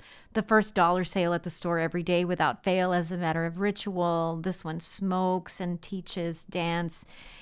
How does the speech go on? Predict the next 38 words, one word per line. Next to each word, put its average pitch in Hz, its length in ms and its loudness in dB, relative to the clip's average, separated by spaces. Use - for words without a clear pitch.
um, 165 340 2
and 185 180 2
could 202 160 -4
be 196 140 0
making 185 300 2
more 180 120 2
money 185 220 2
doing 185 260 0
something 185 400 -2
else, 180 400 0
but 175 220 -4
doesn't. 180 680 2
And 185 280 0
there's 185 260 -2
the, 180 200 -8
all 185 200 0
of 175 80 -4
this 185 180 -8
tension 180 380 -4
between 170 480 -6
them, 185 540 0
uh, 160 220 -4
Julian 180 400 -2
and 165 160 -2
Jean. 165 360 -4
Celeste 214 520 4
is 185 280 -8
really 202 640 2
given 208 320 2
to 208 140 -4
low 180 260 0
moods, 196 600 2
and 175 140 -4
maybe 170 240 -6
there's 165 280 -6
some 170 220 -6
postpartum 165 600 -8
depression. 190 1000 -4